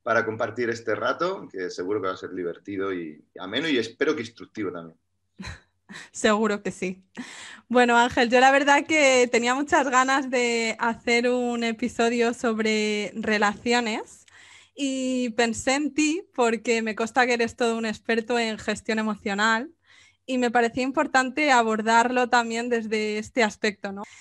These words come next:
Speaker 2: Y bueno, yo en uno de mis episodios, em, trato este tema también,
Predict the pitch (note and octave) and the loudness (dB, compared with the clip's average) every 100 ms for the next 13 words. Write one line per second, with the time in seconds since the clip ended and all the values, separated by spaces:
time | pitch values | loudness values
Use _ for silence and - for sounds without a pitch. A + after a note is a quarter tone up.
0 | - - - C4 C4 B3+ B3 D4+ D#4 F4 | -20 -20 -8 -4 -2 0 0 0 0 -2
1 | B3 B3+ D4+ D4+ C#4+ C4+ - C4+ B3+ B3+ | 0 0 0 0 0 -2 -2 -2 -2 -2
2 | - B3+ C4 C4 B3+ C4 - A#3 A3+ A3+ | 0 2 2 2 2 0 0 0 2 -2
3 | A3 G#3+ G#3 G#3 G3+ G3+ G3 - B3 B3+ | -4 -6 -8 -10 -12 -14 -8 2 4 4
4 | B3+ A#3+ A3+ A3 A3 G#3+ A#3 - A3 B3 | 4 2 2 0 -2 -4 -8 -4 -2 0
5 | C#4 C4+ B3+ A3 A3+ C4+ C4+ D#4+ | 0 0 0 -2 -2 0 0 -2